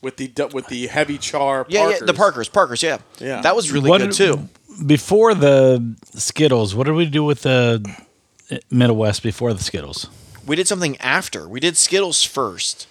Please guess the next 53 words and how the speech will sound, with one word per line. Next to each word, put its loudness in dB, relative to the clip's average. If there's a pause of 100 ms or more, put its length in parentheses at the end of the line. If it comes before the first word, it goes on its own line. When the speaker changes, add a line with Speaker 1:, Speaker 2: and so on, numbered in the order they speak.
(160)
Speaker 1:
Yeah, -8
we -16
did -8
Speaker 2:
Then 2
Speaker 1:
Skittles, 2
Speaker 2:
after, 0
Speaker 1:
and -10
Speaker 2:
we -6
Speaker 1:
then -6
we -8
Speaker 2:
did 0 (100)
Speaker 1:
Then -8
we -8
did -8
M -10
and -16
M's. -16 (640)
Speaker 2:
regular, -4
yeah, 0
plain, -2
Speaker 1:
Regular. 2
Speaker 2:
regular 2
Speaker 3:
Plain 2
Speaker 2:
M 0
and 2
M's, -2
not 0
Speaker 1:
M -
and -6
M's. -12
Speaker 2:
peanut. -4 (360)
Speaker 1:
Just -6
Speaker 2:
And 0
that 2
Speaker 1:
chocolate -2
Speaker 2:
was, -4
Speaker 1:
M -8
and -16
M's. -6
Speaker 2:
that 6
Speaker 3:
I'll 6
Speaker 2:
was 2
Speaker 3:
say 4
Speaker 2:
pretty 4
good, -2
too. 2
Speaker 3:
Middle 6
West 4
by 4
itself, 2 (1040)
that 0
sherry 2
finish 0